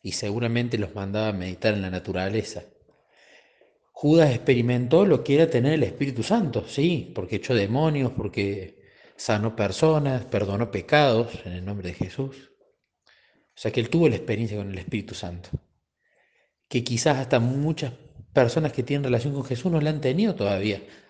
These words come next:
a realizar ese nivel de, de milagros, ¿no? Entonces, hoy pensaba y le decía a Jesús, pero ¿qué le faltó? ¿Qué le faltó a Judas? ¿Qué pasó? Si él tenía una relación con vos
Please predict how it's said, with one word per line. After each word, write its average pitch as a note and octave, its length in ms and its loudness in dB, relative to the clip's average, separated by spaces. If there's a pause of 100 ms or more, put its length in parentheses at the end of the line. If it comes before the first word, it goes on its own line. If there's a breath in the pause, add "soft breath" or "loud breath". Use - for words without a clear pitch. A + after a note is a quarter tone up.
(160 loud breath)
a G#2+ 480 2
realizar A2+ 540 2
ese B2+ 200 2
nivel A#2 380 2
de, G2+ 420 -4 (440 soft breath)
de G#2+ 160 -2
milagros, F#2+ 500 -2
¿no? F#3+ 300 -6 (1600 loud breath)
Entonces, D3 800 0
hoy C#3+ 100 2
pensaba C#3 480 4
y A#2 60 2
le A2+ 100 2
decía A#2+ 240 0
a - 40 -2
Jesús, F3+ 440 2
pero C3 280 0 (380 loud breath)
¿qué E3+ 160 0
le F#3 120 6
faltó? B2+ 760 -2 (1200)
¿Qué G#3+ 140 2
le G#3 80 2
faltó F3+ 360 0
a - 20 0
Judas? C3+ 340 2
¿Qué - 140 -6
pasó? - 760 -4 (1600)
Si - 180 -4
él G3+ 100 4
tenía G#3+ 200 6
una G3 120 6
relación D3+ 440 4
con C#3+ 160 0
vos - 420 -4